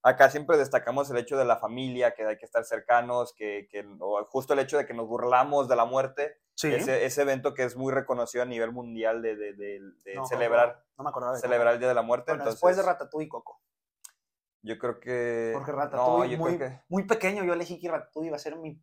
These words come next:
Speaker 2: película favorita de
Speaker 1: A,
Speaker 2: Pixar.
Speaker 1: a mí Coco
Speaker 2: Y no lo voy a
Speaker 1: llegó en un,
Speaker 2: cambiar.
Speaker 1: en una, en una época muy importante de mi vida, entonces creo que sí fue, creo que es mi favorito.
Speaker 2: O sea, sí la estás
Speaker 1: Sí.
Speaker 2: cambiando.
Speaker 1: Sí,
Speaker 2: Sí.
Speaker 1: Coco, Coco número uno y número dos, Wall-E.
Speaker 2: Ok, ok, ok.
Speaker 1: Sí, además que Coco sí me llegó, o sea, cada vez que la veo lloro. Sí,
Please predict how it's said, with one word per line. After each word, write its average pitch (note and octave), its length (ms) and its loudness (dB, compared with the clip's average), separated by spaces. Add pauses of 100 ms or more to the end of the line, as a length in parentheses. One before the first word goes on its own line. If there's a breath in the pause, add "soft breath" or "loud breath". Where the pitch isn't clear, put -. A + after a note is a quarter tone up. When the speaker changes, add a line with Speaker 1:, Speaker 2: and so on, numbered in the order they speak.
Speaker 2:
película C#3 340 -10
favorita C3 340 -10
de - 60 -16
Speaker 1:
A, - 40 -20
Speaker 2:
Pixar. - 420 4 (160)
Speaker 1:
a F3+ 80 4
mí D#3 220 -4
Coco G3+ 360 4
Speaker 2:
Y - 20 6
no D3+ 60 0
lo - 0 -
voy D3 60 4
a - 40 8
Speaker 1:
llegó D3 120 8
en D3 80 4
un, - 80 2
Speaker 2:
cambiar. D3 140 -2
Speaker 1:
en C#3+ 80 -4
una, D3+ 380 2
en C3+ 120 -4
una C#3+ 380 2
época C3+ 320 -2
muy B2+ 380 -4
importante B2 480 -2
de C3 60 -4
mi B2 80 -6
vida, C3 180 2
entonces A#2+ 340 -6
creo A#2 160 -2
que A#2+ 100 -14
sí A2+ 200 -12
fue, A2+ 480 -2
creo A2+ 120 -4
que C3 80 -6
es B2 40 -2
mi B2 80 -10
favorito. G#2 260 -4
Speaker 2:
O - 40 -10
sea, D3+ 80 -2
sí D3+ 100 -6
la D3 80 -2
estás C#3+ 140 -8
Speaker 1:
Sí. - 40 -6
Speaker 2:
cambiando. C#3+ 320 -10 (320)
Speaker 1:
Sí, A#2 160 -4
Speaker 2:
Sí. - 20 -14
Speaker 1:
Coco, C3+ 320 2
Coco C3+ 280 2
número C#3+ 260 6
uno F#3 380 4
y B2+ 80 -8
número A#2+ 260 -2
dos, A#2 160 0
Wall-E. G2+ 300 -4 (160)
Speaker 2:
Ok, B2+ 160 -16 (120)
ok, B2 140 -16
ok. A#2 80 -20
Speaker 1:
Sí, A2+ 220 0
además A#2 280 6
que C#3 140 -6
Coco C#3 220 -2
sí C3+ 100 -10
me C3 140 -4
llegó, A2+ 160 2
o A#2 80 6
sea, - 120 -4
cada D3 140 6
vez D#3+ 160 4
que D3+ 80 -4
la B2 80 6
veo A#2 80 4
lloro. G#2+ 400 -4
Sí, A#2 200 -10